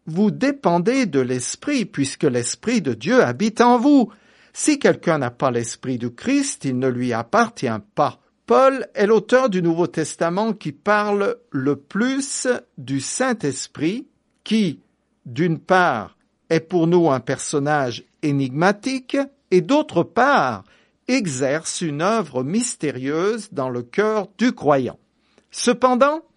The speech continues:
les effets de son action sont manifestes.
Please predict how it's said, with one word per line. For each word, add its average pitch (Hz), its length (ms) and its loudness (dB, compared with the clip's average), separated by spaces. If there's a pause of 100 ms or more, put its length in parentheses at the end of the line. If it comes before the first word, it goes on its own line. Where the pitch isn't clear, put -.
(100)
les 180 300 4
effets 254 400 2
de 165 100 -4
son 131 260 -4
action 202 640 -4 (120)
sont - 320 -2
manifestes. 160 880 0